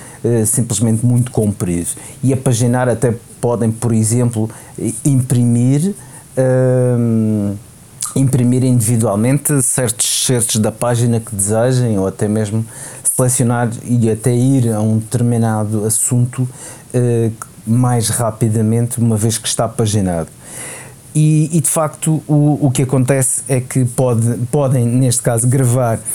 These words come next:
<clears throat> além de gravar em múltiplos formatos, P D F, J peg, P N G, et cetera,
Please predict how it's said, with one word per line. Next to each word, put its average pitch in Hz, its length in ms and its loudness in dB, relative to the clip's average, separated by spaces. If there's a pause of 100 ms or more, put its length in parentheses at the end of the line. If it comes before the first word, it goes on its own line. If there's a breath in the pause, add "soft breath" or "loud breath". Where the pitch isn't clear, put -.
(320 loud breath)
<clears throat> 180 480 -2
além 131 320 2
de 117 220 2
gravar 120 420 2
em 120 60 2
múltiplos 113 500 0
formatos, 110 540 -2
P - 180 -4
D 87 220 -2
F, 135 320 0
J 107 300 -2
peg, 120 420 0
P - 160 -2
N 95 160 0
G, 104 220 0
et - 120 -6
cetera, 117 400 -2